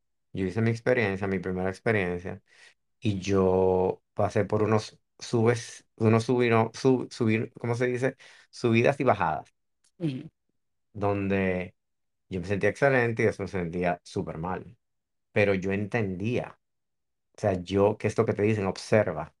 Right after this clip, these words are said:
Speaker 1: tienes que observar.
Speaker 2: Sí.
Speaker 1: Tienes que identificar tus emociones. ¿Por qué yo me siento así? Y yo entendí. Tú te sientes,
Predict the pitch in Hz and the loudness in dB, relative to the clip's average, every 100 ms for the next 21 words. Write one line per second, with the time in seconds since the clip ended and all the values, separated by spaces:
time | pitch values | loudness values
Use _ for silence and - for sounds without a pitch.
0 | - 127 139 143 - 98 80 - - _ | -2 -2 0 -2 -2 -2 -2 -4 -8 _
1 | _ _ - 147 - _ _ 107 117 117 | _ _ -12 -12 -12 _ _ 2 2 2
2 | - 117 117 110 - _ _ - 113 107 | 0 2 2 0 -8 _ _ 0 2 2
3 | 110 104 98 104 113 113 104 98 90 87 | 0 -2 0 0 0 0 0 -2 -6 -8
4 | - 127 127 127 165 147 117 113 92 - | -4 -2 -2 0 0 0 -4 -8 -10 -10
5 | - - _ 110 107 113 120 98 90 _ | -12 -14 _ -2 0 2 0 -2 -4 _
6 | _ _ _ _ _ _ - 135 156 147 | _ _ _ _ _ _ -2 2 2 0
7 | 147 | -2